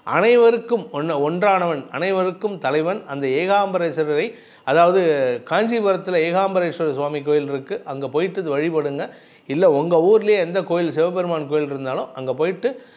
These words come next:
வாரா வாரம் திங்கட்கிழமை அன்னைக்கு அங்க இருக்கிற சிவபெருமானுக்கு அபிஷேகத்துக்கு தேன் அல்லது பன்னீர் வாங்கி அபிஷேகத்துக்கு கொடுங்க. உங்க வாழ்க்கை மணக்கும். கும்பராசி.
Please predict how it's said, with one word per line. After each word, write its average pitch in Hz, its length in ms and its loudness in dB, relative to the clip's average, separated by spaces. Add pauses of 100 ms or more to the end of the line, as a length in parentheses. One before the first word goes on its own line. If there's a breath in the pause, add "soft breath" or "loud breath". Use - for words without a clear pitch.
(140 loud breath)
வாரா 202 460 4
வாரம் 196 480 0
திங்கட்கிழமை 196 640 -2
அன்னைக்கு 175 320 -6
அங்க 147 180 -4
இருக்கிற 170 300 -4
சிவபெருமானுக்கு 170 800 -4
அபிஷேகத்துக்கு 165 920 -2 (460 loud breath)
தேன் 233 520 2
அல்லது 170 600 0 (460)
பன்னீர் 185 560 0
வாங்கி 190 360 0
அபிஷேகத்துக்கு 160 640 -2
கொடுங்க. 147 360 -2
உங்க 135 300 -4
வாழ்க்கை 190 560 0
மணக்கும். 139 580 -4
கும்பராசி. 196 720 6